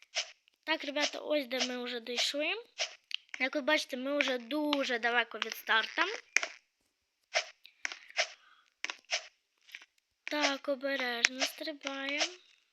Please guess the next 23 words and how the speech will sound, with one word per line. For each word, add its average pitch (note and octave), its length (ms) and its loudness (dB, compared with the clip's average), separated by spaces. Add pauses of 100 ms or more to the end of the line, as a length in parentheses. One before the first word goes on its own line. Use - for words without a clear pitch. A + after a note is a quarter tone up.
(420)
І C#4 100 0
ми F#4+ 200 4
вже A4 140 2
дійшли D4+ 340 0
до D#4+ 180 -4
таких - 360 -2
квадратиків. A#3 720 -2
Стрибаємо D4 520 0
по B3+ 120 -6
квадратикам. A#3+ 800 2 (1500)
Ну, C#4 80 0
а C#4+ 80 0
тут G#4 200 2
ось A#4 100 2
треба F4+ 300 0
чуть - 320 -2
обережніше, D#4 720 4 (100)
бо D4 60 -10
тут - 260 -10
можна C#4+ 280 -2
реально C4 260 -2
впасти. - 560 -2 (2750)
Обережненько. C4 800 0